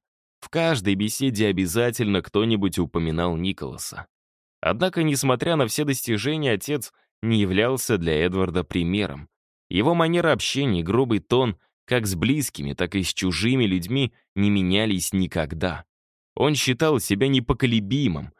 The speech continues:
и требовал ото всех того же. Если Николас решал уничтожить человека, то делал это не только морально, но и физически. Было подозрение, что все эти действия доставляли ему наслаждение.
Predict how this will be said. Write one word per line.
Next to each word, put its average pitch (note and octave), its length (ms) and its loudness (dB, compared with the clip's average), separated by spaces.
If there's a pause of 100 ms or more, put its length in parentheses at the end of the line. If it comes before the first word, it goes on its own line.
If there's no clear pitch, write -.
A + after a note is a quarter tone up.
(200)
и G#2+ 100 2
требовал C#3+ 560 2
ото G#2+ 200 0
всех C#3+ 300 -2
того A#2 400 0
же. - 220 -8 (420)
Если D#3 380 0
Николас C3 640 0
решал A#2 380 0
уничтожить A2 800 2
человека, G2 680 0 (300)
то G#2+ 100 2
делал C3 400 2
это A#2+ 200 0
не G2+ 140 2
только C#3 320 0
морально, A2 600 2
но G#2+ 120 2
и G#2 100 2
физически. G2 840 -4 (480)
Было D#3 320 0
подозрение, C3 720 0
что E2+ 240 -4
все B2 220 -6
эти G#2 180 -6
действия A#2 640 -2 (300)
доставляли G2 720 0
ему F2 340 0
наслаждение. F2+ 960 -2